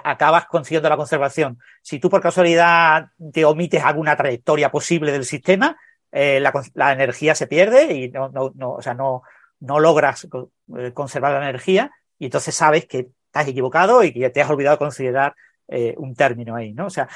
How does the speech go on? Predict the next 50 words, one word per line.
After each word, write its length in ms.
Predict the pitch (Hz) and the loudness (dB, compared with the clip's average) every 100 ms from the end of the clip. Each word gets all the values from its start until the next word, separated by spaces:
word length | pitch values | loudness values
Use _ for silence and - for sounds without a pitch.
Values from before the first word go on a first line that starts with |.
| - | -18
en 80 | 147 | -2
problemas 300 | 165 226 233 | 2 4 4
de, 240 | 240 220 | 4 2
de 100 | 180 | 0
conservación 360 | 190 190 180 240 | -2 0 0 0
de 40 | |
energía 220 | 220 240 202 | -2 0 0
no 120 | 139 | 0
hay 140 | 135 | -2
problemas, 420 | 135 123 113 101 - | -4 -6 -6 -8 -16
¿no? 160 | 247 _ _ - - | -18 _ _ -20 -12
Después 200 | 143 220 | -2 2
otro 140 | 262 | 2
tema 200 | 233 277 | 2 0
es 60 | 269 | 4
el, 160 | 262 202 | 2 2
el 140 | 185 | -4
tema 160 | 151 240 | -2 0
de 80 | 247 | 0
la 60 | 180 | 0
energía 300 | 151 214 226 | -2 0 2
a 40 | |
la 60 | 180 | 2
detección. 640 | 160 135 - 196 147 110 _ _ - | 0 -6 -8 -8 -8 -8 _ _ -14
Cuando 160 | 131 | -12
tú 60 | 127 | -4
detectas 380 | 220 247 254 226 | -2 -2 0 -2
un 140 | 214 | -2
campo 520 | 240 247 233 160 151 - | 0 0 0 -6 -6 -6
que 60 | |
está 140 | 147 170 | -6 -6
extendido 340 | - 190 190 | -6 -8 -6
en 40 | 190 | -6
una 100 | 180 | -6
cierta 240 | - 190 175 | -4 -2 -2
región 340 | 170 220 196 - _ | -2 -4 -4 -10 _
con 140 | 151 | -8
un 60 | 165 | -2
detector 440 | 190 190 185 214 | -2 -2 0 -2
que 100 | 196 156 | -2 -4
tiene 120 | 175 | -2
una 120 | 180 | -2
pequeña 420 | 170 175 170 185 | 0 -2 0 2
área 300 | 226 180 214 _ _ _ | 2 2 0 _ _ _
y 60 | 147 | -4
la 60 | 135 | -2
detectas 320 | 131 185 190 | -2 -2 0
en 40 | |
ese 220 | 180 - 180 | -2 0 0
área, 340 | 226 185 240 | 2 0 -2